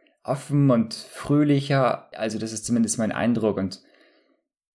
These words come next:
ja, wenn ich darüber spreche und wenn ich mich daran erinnere, wie schön es dort war, ist da schon eine gewisse Sehnsucht da nach diesem tollen Land. Vielleicht liegt's aber auch nur daran, dass ich diese tollen Erinnerungen daran hab,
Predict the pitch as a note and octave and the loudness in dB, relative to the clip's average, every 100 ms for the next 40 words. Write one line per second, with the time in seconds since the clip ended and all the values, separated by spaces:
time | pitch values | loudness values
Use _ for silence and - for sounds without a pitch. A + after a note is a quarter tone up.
0 | _ _ _ _ F2+ G2 A2+ A2+ - A2 | _ _ _ _ -4 -2 0 0 0 0
1 | G#2+ - - A#2+ C3+ B2+ G2+ G2 G#2 G2+ | 0 -2 -2 2 4 2 -2 -2 0 0
2 | G#2 G#2+ A2 A2+ B2+ A2 G#2 G#2 G2+ C3 | -2 0 0 2 2 2 0 0 0 2
3 | A#2+ A2 G2+ - - F#2+ G#2+ - A#2 B2 | 2 0 -6 -4 -2 0 0 -2 0 0
4 | A#2+ C3+ A#2+ A2+ G#2+ A#2+ B2 G#2 A#2+ B2 | 2 4 4 4 2 2 2 2 2 2
5 | G#2+ - - E2 F#2 - _ _ _ _ | 0 -4 -4 0 0 -4 _ _ _ _
6 | - F#2 - A2 G2 A2 G2 F#2+ F2+ F#2+ | -8 -8 -4 -4 -4 0 0 2 0 0
7 | F#2 - - _ _ _ _ _ _ _ | -4 -14 -20 _ _ _ _ _ _ _
8 | _ _ _ - A#2 C3+ - D#3+ C#3 A#2+ | _ _ _ 2 4 4 2 -2 2 4
9 | G#2+ G#2 A2 G2 F#2 A2 A2+ G2+ G2+ G#2 | 4 4 0 0 0 2 0 0 -2 -6
10 | G2 F#2+ A#2 A2 A2 A2+ A2+ G2 G#2 F#2+ | -6 -4 -2 0 0 0 0 0 -2 -2
11 | F#2 F#2 A2 - _ | -4 -4 -6 -6 _